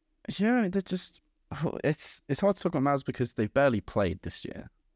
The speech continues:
Like, at the back end of Rio, they were getting, like, Rio last year, they were getting a lot of praise, right? And then, and then this year they've just,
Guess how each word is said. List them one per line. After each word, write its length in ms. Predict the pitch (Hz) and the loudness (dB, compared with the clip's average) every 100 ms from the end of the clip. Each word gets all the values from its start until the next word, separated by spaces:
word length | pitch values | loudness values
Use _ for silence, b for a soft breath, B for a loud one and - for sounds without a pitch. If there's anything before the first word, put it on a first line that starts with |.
| _ - | _ -4
Like, 240 | 101 - _ _ _ _ _ - | -4 -6 _ _ _ _ _ -4
at 60 | |
the 60 | 117 | 0
back 240 | 147 151 | 0 0
end 100 | 156 | 0
of 140 | 123 101 | 0 2
Rio, 180 | 107 131 | 2 4
they 100 | 101 | 2
were 60 | |
getting, 420 | 90 90 90 87 - _ _ _ | 2 0 0 -2 -6 _ _ _
like, 140 | 92 95 | -4 2
Rio 180 | 98 85 | 4 4
last 360 | 78 95 - | 2 2 0
year, 80 | 139 | 0
they 60 | 123 | 2
were 60 | |
getting 200 | 90 87 | 2 2
a 40 | 87 | 0
lot 120 | 80 | -2
of 60 | |
praise, 300 | - 82 - | -2 -4 -4
right? 160 | - - | -6 -6
And 160 | - 87 | -2 0
then, 300 | 85 80 78 - _ _ _ _ _ _ _ _ _ _ - | 2 0 -2 -8 _ _ _ _ _ _ _ _ _ _ -4
and 120 | 92 | 0
then 80 | 92 | 0
this 240 | 127 - | 0 -2
year 80 | 185 | -2
they've 120 | 170 | -2
just, 360 | - 98 - | -4 -8 -8